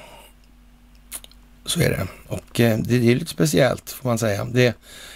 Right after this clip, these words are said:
är ganska dramatiskt. Och, eh, Kina å sin sida har då under utveckling en åklagar-, ja, cyborg, eller? <laughs> En åklagardator.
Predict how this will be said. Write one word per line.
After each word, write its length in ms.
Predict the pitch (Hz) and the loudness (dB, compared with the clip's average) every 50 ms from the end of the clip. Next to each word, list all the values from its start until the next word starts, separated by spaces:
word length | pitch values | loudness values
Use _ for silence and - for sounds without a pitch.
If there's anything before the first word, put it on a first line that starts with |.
| - - | -6 -2
är 120 | - 120 | 0 2
ganska 320 | 131 135 127 120 - 107 | 4 4 2 2 0 -4
dramatiskt. 920 | 98 104 104 104 101 - - - - - - 135 - - - - - - - - _ _ _ _ _ _ _ _ _ _ - _ _ - - - - - - | -6 -4 -4 -4 -4 -4 -6 -8 -8 -10 -8 -6 -6 -8 -8 -12 -14 -14 -14 -16 _ _ _ _ _ _ _ _ _ _ -20 _ _ -20 -14 -10 -10 -6 0
Och, 440 | - 127 127 127 - _ _ - 135 | 2 2 2 2 0 _ _ -2 2
eh, 200 | 131 127 127 - - | 2 2 2 2 0
Kina 580 | - - - 165 151 131 127 131 131 143 151 | -2 2 4 6 6 6 4 4 4 4 4
å 100 | 110 156 | 4 2
sin 240 | 147 - 147 143 143 | 0 2 2 0 0
sida 520 | - - 160 151 135 131 123 127 135 151 147 - - - - - - - - - - | 2 2 4 4 4 6 6 6 6 6 4 0 -8 -20 -20 -20 -20 -20 -20 -20 -6
har 300 | - - 139 117 123 123 | 0 4 6 6 6 6
då 380 | 120 117 117 113 113 113 113 - - _ _ _ _ _ - - - - - - _ _ _ _ _ _ - - _ - | 4 4 4 4 4 2 2 0 -6 _ _ _ _ _ -20 -20 -20 -20 -20 -20 _ _ _ _ _ _ -20 -20 _ 0
under 320 | - 139 127 120 113 120 | 2 4 4 4 4 4
utveckling 960 | 127 135 131 123 110 - - 110 104 95 - - 104 104 104 104 101 107 - - | 4 4 4 4 2 0 0 -2 -2 -2 -4 -6 -6 -4 -4 -2 -4 -4 -6 -4
en 300 | - 107 98 95 90 104 | -2 0 0 0 -2 0
åklagar-, 960 | - 143 151 135 107 - - - 117 107 107 104 98 98 104 104 101 95 101 - - _ _ _ _ _ _ - - _ _ _ _ _ _ _ _ _ _ _ - - - - - - _ - | 2 4 6 6 4 2 0 -2 0 0 2 0 0 0 0 0 2 0 0 -4 -6 _ _ _ _ _ _ -20 -20 _ _ _ _ _ _ _ _ _ _ _ -20 -20 -18 -18 -18 -18 _ -2
ja, 340 | - 101 - - - - - - - - - - - - | -2 -2 -2 -2 -6 -10 -12 -16 -20 -20 -20 -20 -14 -8
cyborg, 560 | - - - 156 190 202 170 - - - - | -2 2 2 2 2 2 0 -2 -2 -4 -6
eller? 220 | - - 131 131 139 - | -8 -8 -10 -10 -12 -10
<laughs> 60 | - 523 508 - - - - - - - - - - - - - - - - - - - - - - - - - - - - - - - - - - - - | -6 -6 -6 -6 -6 -8 -8 -8 -8 -8 -10 -12 -14 -14 -14 -18 -18 -18 -18 -20 -20 -20 -20 -20 -20 -20 -20 -20 -20 -20 -20 -20 -20 -18 -18 -18 -16 -6 -2
En 140 | 113 120 | 0 2
åklagardator. 1080 | - 151 143 120 113 - 107 104 104 101 104 110 135 165 185 185 - 110 104 - - | 4 4 4 4 2 2 2 2 2 2 4 4 4 4 4 2 -2 -4 -6 -6 -8